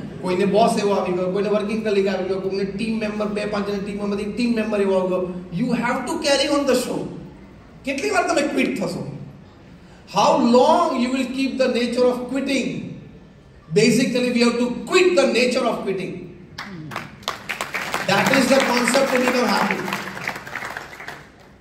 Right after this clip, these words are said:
અને ભગવાને આપણને ઇન્ટેલિજન્સ આપ્યું છે, એક્સપિરિયન્સ આપ્યો છે, વિઝડમ આપી છે, રસ્તો ટોપ કાઢી ના લઈએ. ગુણાતીયન સ્વામી વાત શીખવાડ્યું કે ગમે તેવું અવળું માણસ હોય ને,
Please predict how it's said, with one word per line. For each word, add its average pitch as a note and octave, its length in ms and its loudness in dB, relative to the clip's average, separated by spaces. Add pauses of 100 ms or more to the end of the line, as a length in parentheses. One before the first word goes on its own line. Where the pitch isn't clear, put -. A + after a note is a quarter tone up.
(460)
અને C#4 120 -2
ભગવાને G#3 360 0
આપણને C4+ 260 0
ઇન્ટેલિજન્સ A#3+ 520 0
આપ્યું G3+ 260 -4
છે, F#3+ 80 -4
એક્સપિરિયન્સ G#3+ 600 -6
આપ્યો G3+ 220 -4
છે, F#3+ 80 -4
વિઝડમ E3 400 -4
આપી G3 220 -2
છે, F3+ 160 -2
રસ્તો F3+ 360 -4
ટોપ A#3+ 320 -4
કાઢી A3 160 0
ના C4 160 -4
લઈએ. C4+ 260 -8 (1800)
ગુણાતીયન B3+ 500 4
સ્વામી B3 300 0
વાત A#3 240 0
શીખવાડ્યું A#3 340 -2
કે G#3+ 80 -2
ગમે G3 460 4
તેવું C#4 220 4
અવળું B3 360 4
માણસ B3 300 -2
હોય B3 160 -6
ને, - 100 -12